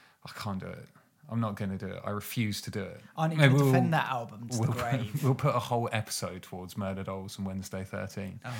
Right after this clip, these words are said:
Speaker 2: do you have to?
Speaker 1: Yeah, absolutely.
Speaker 2: Okay.
Speaker 1: Well,
Speaker 2: I think
Speaker 1: when we're
Speaker 2: I'm busy.
Speaker 1: scraping the
Speaker 2: What did you
Speaker 1: bottom of
Speaker 2: say?
Speaker 1: the, when we're scraping the bottom of the barrel or the
Speaker 2: <laughs>
Speaker 1: keg
Speaker 2: Yeah.
Speaker 1: in this.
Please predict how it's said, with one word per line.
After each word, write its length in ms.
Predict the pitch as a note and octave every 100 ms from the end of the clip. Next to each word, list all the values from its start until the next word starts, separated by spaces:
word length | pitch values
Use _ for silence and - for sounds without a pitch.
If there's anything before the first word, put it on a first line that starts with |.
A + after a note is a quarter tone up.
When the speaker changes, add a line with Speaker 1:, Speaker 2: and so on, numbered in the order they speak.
| G#2+
Speaker 2:
do 60 | B2+
you 60 | B2
have 160 | C3 -
to? 60 | A2 A#2 -
Speaker 1:
Yeah, 100 | A2 - -
absolutely. 480 | - - A2 G#2+ G2 F#2+
Speaker 2:
Okay. 120 | A2 A2 -
Speaker 1:
Well, 140 | B2+
Speaker 2:
I 20 | A#2+
think 60 |
Speaker 1:
when 100 | C#3
we're 40 | C3+
Speaker 2:
I'm 40 |
busy. 100 | C#3+
Speaker 1:
scraping 460 | - F#3 D3+ D#3 D#3+
the 60 | C3+
Speaker 2:
What 160 | C3+ G#2
did 40 |
you 40 | A2+
Speaker 1:
bottom 160 | A2+
of 40 | A2
Speaker 2:
say? 60 | G3+ -
Speaker 1:
the, 60 | D#3
when 100 | E3+
we're 80 |
scraping 360 | D3 - C#3+ C#3
the 80 | C3
bottom 240 | C3+ A#2+
of 60 | A#2
the 60 |
barrel 400 | G#2+ A2+ G#2+ G2+ G2+ C3
or 60 | C#3
the 100 | C#3
Speaker 2:
<laughs> 160 | - -
Speaker 1:
keg 440 | C#3 G#2+ G2+ B2+ - -
Speaker 2:
Yeah. 180 | - A2
Speaker 1:
in 140 | G#2
this. 340 | B2 - -